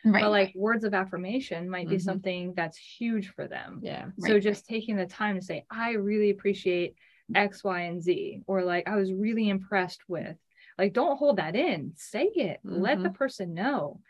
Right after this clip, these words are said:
Speaker 2: I mean, I've worked in jobs before where I ne-, I, I didn't hear one bit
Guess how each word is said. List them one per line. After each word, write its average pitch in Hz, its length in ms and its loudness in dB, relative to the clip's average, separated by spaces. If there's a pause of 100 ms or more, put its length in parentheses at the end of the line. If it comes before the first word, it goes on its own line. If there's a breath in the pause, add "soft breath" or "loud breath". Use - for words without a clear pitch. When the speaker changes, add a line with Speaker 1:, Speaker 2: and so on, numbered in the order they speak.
(260 soft breath)
Speaker 2:
I 190 60 -6
mean, 190 120 -2
I've 269 220 2
worked 226 220 -2
in 180 120 -4
jobs 170 260 -2
before 175 280 -6
where 160 160 -6
I 214 160 0
ne-, 180 440 -2
I, 185 120 -2
I 190 300 -2
didn't 190 200 -2
hear 185 180 -4
one 185 340 -4 (200)
bit 202 240 -2